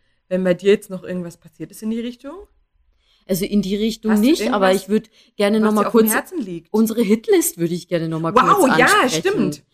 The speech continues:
Speaker 2: Äh, hast du einen Song reingepackt?
Speaker 1: Ähm, ich hab zwei Songs reingepackt. Wobei, stimmt nicht. Es kann sogar sein, dass ich die zwei Songs vor der letzten Folge reingepackt hab.
Speaker 2: <laughs>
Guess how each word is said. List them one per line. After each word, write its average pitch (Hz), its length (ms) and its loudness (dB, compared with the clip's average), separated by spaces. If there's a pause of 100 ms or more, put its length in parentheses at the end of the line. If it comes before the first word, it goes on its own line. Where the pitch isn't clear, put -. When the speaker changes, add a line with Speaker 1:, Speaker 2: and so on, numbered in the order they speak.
(120)
Speaker 2:
Äh, 226 200 0
hast 254 280 -6
du 320 60 -2
einen 277 100 2
Song 269 300 -2
reingepackt? 151 500 -12 (440)
Speaker 1:
Ähm, 202 720 -2 (120)
ich 208 160 -20
hab 214 220 -16
zwei - 460 -6
Songs 269 480 -16
reingepackt. - 880 -12 (360)
Wobei, 175 220 -2
stimmt 196 300 -12
nicht. 156 320 -20
Es - 180 -20
kann 175 180 -20
sogar 180 220 -16
sein, 175 200 -20
dass 180 120 -20
ich 180 120 -20
die 175 120 -20
zwei 180 220 -20
Songs 175 340 -20
vor 180 140 -20
der 170 100 -14
letzten 180 300 -20
Folge 208 280 -20
reingepackt 160 480 -20
hab. - 520 -8 (180)
Speaker 2:
<laughs> 285 100 2